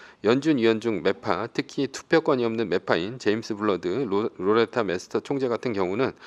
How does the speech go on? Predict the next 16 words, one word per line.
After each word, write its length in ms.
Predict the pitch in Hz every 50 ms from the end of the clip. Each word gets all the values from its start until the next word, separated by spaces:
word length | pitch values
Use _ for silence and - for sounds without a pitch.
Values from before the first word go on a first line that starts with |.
| - - - - -
오늘 300 | - 98 117 131 151 147
아마도 420 | 110 95 104 127 135 123 123 117 117
발언을 360 | - - 101 107 120 123 120
했다면 460 | 143 151 - 127 104 104 123 123 95
극단적인 640 | - - 104 - - 131 127 120 113 107 113 131 127
금리 240 | - 113 113 113 110
인상 260 | 107 98 117 117 104
발언을 320 | 104 101 98 101 104 113
했을 180 | 127 127 - 123
것입니다. 480 | - 98 - - - 78 76 - - - _ - - - - - - - -
그러나 340 | - 131 151 160 143 123 113
반대로 560 | - - 107 113 117 127 120 107 117 120 95 -
투표권이 500 | - 123 - 165 156 - 156 139 123 110
있는 300 | 101 101 104 123 135 110
민주당 360 | 101 110 110 117 113 117 113
계열은 480 | 107 - 104 101 104 98 - 143 107